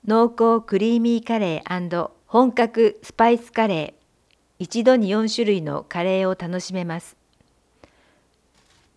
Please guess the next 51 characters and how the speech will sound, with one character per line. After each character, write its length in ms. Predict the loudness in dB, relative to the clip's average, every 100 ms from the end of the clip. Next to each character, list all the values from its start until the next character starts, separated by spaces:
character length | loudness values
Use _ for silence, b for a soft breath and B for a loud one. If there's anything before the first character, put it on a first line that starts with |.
| _ _
バ 140 | -8
タ 260 | -2 0 2
ー 40 | 0
チ 160 | -8
キ 180 | -6 -4
ン 100 | -2
カ 180 | -2 -2
レ 320 | -2 -6 -12
ー、 560 | _ _ _ _ _ -10
ス 60 |
パ 200 | 2 4
イ 100 | 4
ス 200 | 2 -6
チ 160 | -6 -10
キ 200 | -6 -4
ン 80 | -4
カ 160 | -6
レ 280 | -6 -8 -12 _ _ _ _ _ _
ー、 40 | _ _
ホ 140 | -6
タ 160 | 0 2
テ 120 | 4
の 160 | 2 0
ク 200 | 0 0
リ 180 | 2 2
ー 40 |
ム 120 | 0
カ 160 | 0 -2
レ 300 | -2 -6 -12
ー、 160 | _ _ _ _
キ 240 | -2 2
ー 40 | 2
マ 140 | 2
カ 200 | 0 -2
レ 260 | -2 -4 -8
ー。 20 | _ _ _ _ _ _ _ _ _ _ _ _ _ _ _ _ _ _ -2
テ 160 | 0
イ 60 | 2
ク 140 | 2
ア 120 | 2
ウ 60 | 2
ト 180 | -2 -4
オ 100 | -4
ッ 40 | -6 _
ケ 280 | -12 -12 -14 _ _ _ _ _ _
ー。 80 | -2
射 40 | 2
水 300 | 2 0 -6
市 320 | -8 -12 -14 _ _
三 340 | -2 -2 -2
が 280 | -2 -4 -6